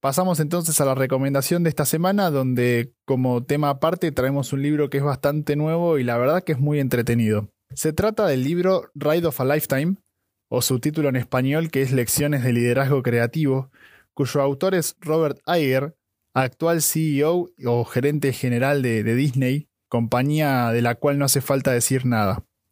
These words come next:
A mí puntualmente me gustó mucho porque hace referencia a todo lo que estudio en mi carrera, pero tiene algo muy bueno y es que te explica toda la historia detrás de cada producto de Disney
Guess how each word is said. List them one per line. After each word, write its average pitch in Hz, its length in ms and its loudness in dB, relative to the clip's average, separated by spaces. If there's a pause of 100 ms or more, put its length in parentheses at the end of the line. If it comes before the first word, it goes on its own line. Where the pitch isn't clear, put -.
A 127 100 -2
mí 165 120 0
puntualmente 165 560 0
me 143 80 0
gustó 131 280 0
mucho 185 300 0
porque 135 220 0
hace 156 160 0
referencia 135 1160 0
a 123 60 -4
todo 147 220 0
lo 143 100 0
que 127 80 -4
estudio 147 320 0
en 139 80 -2
mi 127 120 -2
carrera, 151 500 0 (240)
pero 143 180 0
tiene 196 240 -2
algo 196 220 2
muy 185 220 0
bueno 180 540 0 (320)
y 170 100 -4
es 180 60 -2
que 196 120 -2
te 156 80 -2
explica 170 420 -2
toda 190 260 0
la 170 60 0
historia 165 380 0
detrás 151 320 0
de 160 100 -2
cada 165 240 0
producto 147 460 -2
de 127 80 2
Disney 113 400 0